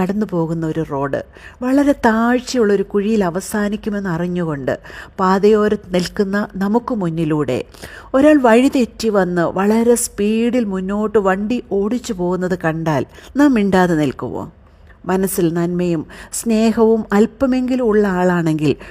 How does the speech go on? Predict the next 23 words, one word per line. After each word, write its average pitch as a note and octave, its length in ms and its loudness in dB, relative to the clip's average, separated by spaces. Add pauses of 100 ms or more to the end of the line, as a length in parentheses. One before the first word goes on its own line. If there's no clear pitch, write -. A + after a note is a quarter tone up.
(140)
വിളിച്ചു G#3+ 500 -2
കൂവും, C#3 360 -4 (340)
"ആ F3+ 140 2
വഴിയുടെ F3 440 2
അവസാനം D#3+ 720 0
മരണമുണ്ടെന്ന്." D#3+ 1000 -2 (600)
ഒരുപക്ഷെ D4 640 0
അയാളുടെ A#3 360 4
വാഹനത്തെ A3+ 640 0
കഴിയുന്ന B3 540 -2
രീതിയിൽ A3+ 360 0
നമ്മൾ A3 260 -4
തടഞ്ഞു B3 260 0
നിർത്തും. F3 340 -2 (580)
ആ F3+ 120 4
വ്യക്തി F3+ 580 0 (300)
ഒരു C4+ 220 0
നിമിഷം A#3+ 500 0
വാഹനം G#3+ 460 0
നിർത്തിയാൽ D#3 500 2 (360)
അപകടം A#3 520 4
പറഞ്ഞ് A3+ 460 0
മനസ്സിലാക്കി F#3+ 920 0